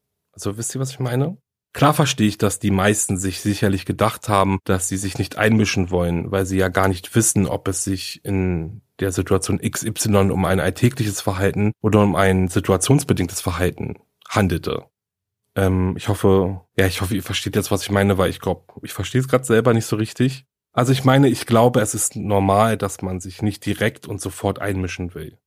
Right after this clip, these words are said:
Vor allem, wenn es um häusliche Gewalt geht. Das kann daran liegen, dass man selbst auch einfach Angst davor hat, eine Situation falsch einzuschätzen. Aber dennoch denke ich mir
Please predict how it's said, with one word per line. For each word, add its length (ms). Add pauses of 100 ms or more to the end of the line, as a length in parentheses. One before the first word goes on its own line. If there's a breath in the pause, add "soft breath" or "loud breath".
(160)
Vor 240
allem, 680
wenn 160
es 140
um 120
häusliche 440
Gewalt 420
geht. 340 (360)
Das 260
kann 160
daran 380
liegen, 180
dass 220
man 120
selbst 380
auch 140
einfach 400
Angst 320
davor 320
hat, 320
eine 260
Situation 480
falsch 340
einzuschätzen. 800 (240)
Aber 220
dennoch 260
denke 320
ich 440
mir 440